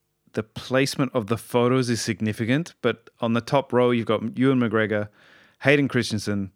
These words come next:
Joel Edgerton, but you've also got a woman called Moses Ingram, who I've never heard of before, but apparently on Instagram, she, I think she,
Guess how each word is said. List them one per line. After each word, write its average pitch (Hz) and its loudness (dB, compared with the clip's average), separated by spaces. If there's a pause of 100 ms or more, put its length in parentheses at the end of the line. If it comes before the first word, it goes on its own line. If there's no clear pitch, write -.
(480)
Joel 139 4
Edgerton, 101 -4
but 107 -4
you've 107 -2
also 175 0
got 131 0
a 127 0
woman 113 0
called 107 -2
Moses 110 0 (100)
Ingram, 131 0 (1200)
who 117 2
I've 139 2
never 131 4
heard 120 4
of 110 0
before, 113 -2 (380)
but 113 2
apparently 151 2
on 123 2 (100)
Instagram, 175 -2
she, 127 0 (800)
I 110 -10
think 127 0
she, 117 -2